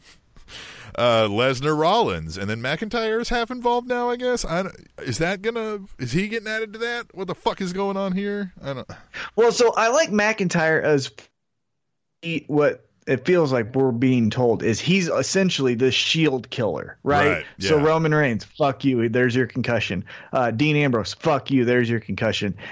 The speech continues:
Speaker 2: And now Seth Rollins, fuck you, take your L going into
Speaker 1: Yeah.
Speaker 2: WrestleMania. I like that, right? I
Speaker 1: Yes.
Speaker 2: like the, the, the Shield
Speaker 1: Try to
Speaker 2: killer
Speaker 1: stop
Speaker 2: kind
Speaker 1: it.
Speaker 2: of thing where it's
Speaker 1: Yeah.
Speaker 2: like, yeah, you three thought you ran this yard. Guess what?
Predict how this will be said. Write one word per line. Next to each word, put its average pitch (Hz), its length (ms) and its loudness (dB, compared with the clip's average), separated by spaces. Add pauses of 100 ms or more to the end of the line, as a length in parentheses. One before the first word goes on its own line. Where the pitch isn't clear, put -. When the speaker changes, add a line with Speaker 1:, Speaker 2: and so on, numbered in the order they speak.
(120)
Speaker 2:
And 147 140 2
now 143 120 2
Seth 143 260 2
Rollins, 139 320 0
fuck 151 300 -2
you, 143 160 4
take 131 260 -2
your 117 100 4
L 104 280 0 (100)
going 117 200 2
into 113 180 2
Speaker 1:
Yeah. 120 60 4
Speaker 2:
WrestleMania. 107 540 0 (260)
I 196 220 4
like 185 300 4
that, 135 420 0 (180)
right? 156 320 2
I 170 140 4
Speaker 1:
Yes. 175 400 4
Speaker 2:
like 151 80 2
the, 143 240 4 (280)
the, 135 480 2
the 135 140 2
Shield 170 560 2
Speaker 1:
Try - 140 0
to 143 60 6
Speaker 2:
killer 127 160 4
Speaker 1:
stop 107 180 0
Speaker 2:
kind 135 180 2
Speaker 1:
it. 123 40 2
Speaker 2:
of 113 80 -4
thing 135 300 0
where 123 120 0
it's 117 100 -2
Speaker 1:
Yeah. 135 80 4
Speaker 2:
like, 127 160 0 (300)
yeah, 156 260 2 (240)
you 180 300 2
three 170 360 4
thought 165 300 2
you 147 160 2
ran 143 240 4
this 135 240 2
yard. 123 560 2
Guess 147 260 2
what? 143 320 2